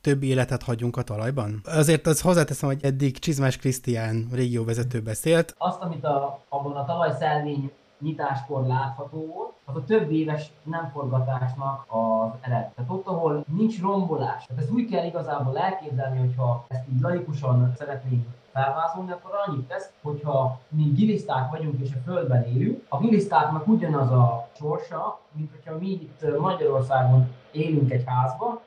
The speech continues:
Speaker 2: és elmegy egy tank vagy egy dózer, és ledózerolja a házat. A szántás ugyanazt csinálja a gilisztákkal, átfordítja a talajt, megszünteti a gilisztajáratokat, megszünteti az élőhelyéket, és ugye,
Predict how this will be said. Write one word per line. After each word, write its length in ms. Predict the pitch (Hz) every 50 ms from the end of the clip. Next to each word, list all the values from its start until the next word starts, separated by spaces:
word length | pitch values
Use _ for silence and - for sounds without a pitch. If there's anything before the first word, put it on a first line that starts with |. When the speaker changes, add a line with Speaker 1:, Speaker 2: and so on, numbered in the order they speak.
| _ -
Speaker 2:
és 80 | 123
elmegy 440 | 185 226 214 175 156 143 139 143 147
egy 300 | 143 143 135 127 - 143
tank 380 | - 202 220 220 202 - - 143
vagy 100 | 135 123
egy 140 | 123 123
dózer, 440 | 123 185 196 240 247 262 262 262 254 -
és 80 | 311 - -
ledózerolja 680 | 233 190 - 156 156 151 143 151 143 143 143 143 143
a 40 | 139
házat. 300 | 135 135 127 - - - -
A 80 | 135 127
szántás 540 | 123 175 175 190 196 196 202 202 202 -
ugyanazt 360 | 220 185 180 170 160 160 - -
csinálja 360 | 156 156 147 143 143 139 139
a 60 | 131
gilisztákkal, 840 | 143 147 139 127 123 - 120 117 113 113 - 160 180 196 190 - _ _ _ _ _
átfordítja 840 | - 160 175 175 170 - - 147 139 135 127 127 123 123 - 127 127
a 100 | 127 123
talajt, 380 | 131 135 135 165 - - - - _ _ _ _ _ _ _ -
megszünteti 680 | 170 185 185 - - 170 156 147 151 143 - 131 135
a 100 | 123 120
gilisztajáratokat, 1120 | 135 151 175 180 - - 180 165 165 160 151 - - - - 127 113 143 139 135 - - - _ _ _ _
megszünteti 520 | 147 156 156 - 151 143 135 127 123 113
az 120 | 110 107 -
élőhelyéket, 840 | - 151 151 160 160 156 156 151 147 147 147 143 147 143 151 147 -
és 140 | - - - -
ugye, 200 | 185 185 190